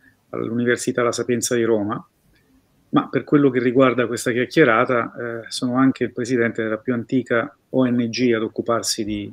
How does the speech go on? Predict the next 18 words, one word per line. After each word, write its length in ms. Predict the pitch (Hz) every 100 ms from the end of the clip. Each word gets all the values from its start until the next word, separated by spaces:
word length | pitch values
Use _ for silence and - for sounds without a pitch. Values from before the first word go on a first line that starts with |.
| 151
eh, 260 | - 57 110
diritti 320 | 113 117 117
della 160 | 110
comunicazione 560 | 107 113 110 - - 113
elettronica 800 | 110 110 113 110 110 110 107 104
al 120 | 110
di 100 | 110
fuori 220 | - 117
degli 140 | 107 107
Stati 280 | 101 110 107
Uniti, 260 | 107 -
la 100 | -
più 120 | 110 117
antica 240 | 110 113
nel 160 | 107 104
mondo, 320 | 107 98 104
intendo 360 | 101 104 104
dire, 240 | 104 98